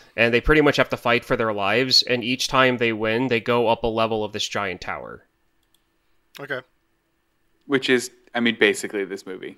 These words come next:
Speaker 3: to be honest.
Speaker 1: Which is basically also the video game. <laughs>
Speaker 3: Yeah.
Speaker 1: <laughs> So, but, I mean, was there, uh, is there anything that reminds you of this? Is there a movie that has a similar narrative or similar setup when it comes to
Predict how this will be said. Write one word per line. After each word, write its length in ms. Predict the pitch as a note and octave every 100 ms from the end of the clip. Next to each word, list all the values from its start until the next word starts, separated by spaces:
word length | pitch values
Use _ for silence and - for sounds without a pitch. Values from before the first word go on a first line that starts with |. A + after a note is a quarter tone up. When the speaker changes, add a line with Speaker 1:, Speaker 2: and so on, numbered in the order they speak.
| _
Speaker 3:
to 100 | F#2
be 140 | F#2
honest. 420 | E2+ C#2+ D#2 - _ _
Speaker 1:
Which 220 | C3+ C#3
is 80 | C#3
basically 420 | C3 C3 - B2
also 240 | A#2 A#2 A2
the 100 | G#2
video 240 | G2+ F2+
game. 260 | B1 A#1 - _ -
<laughs> 280 | - - -
Speaker 3:
Yeah. 140 | - - - - - -
Speaker 1:
<laughs> 680 | F#3+ - - G#3 - _ F#3+ - - - - _ - - - - - - _ _ _ _ _ _ _ _ _ _ _
So, 280 | - - - _ _
but, 260 | C3+ C#3 -
I 80 | C#3+
mean, 460 | C#3+ C3 D#3 C#3+
was 160 | C#3+ D3+
there, 300 | D3 D3+ -
uh, 340 | C3+ B2+ B2+ A#2 - - - _ _ _ _ -
is 140 | C3+
there 120 | D3+
anything 220 | F#3+ F#3+
that 100 | D3
reminds 440 | A#2+ A#2 B2 B2 G2+
you 120 | G2
of 120 | E2+
this? 260 | F#2 C#2 -
Is 240 | A#2+ A2
there 160 | B2 A#2
a 60 |
movie 220 | B2 C3 B2+
that 120 | A#2+
has 200 | A#2+ A2
a 60 |
similar 680 | A2+ B2+ A#2 A2+ A2 G#2 G2+ -
narrative 600 | A2 G#2+ G#2+ A2 G#2 G#2
or 120 | G#2
similar 400 | - A2+ G#2+ G2
setup 520 | - - G2 F2+ F2 -
when 160 | G#2
it 80 | G2
comes 340 | A2 G2 G2+ -
to 320 | G2+ F#2+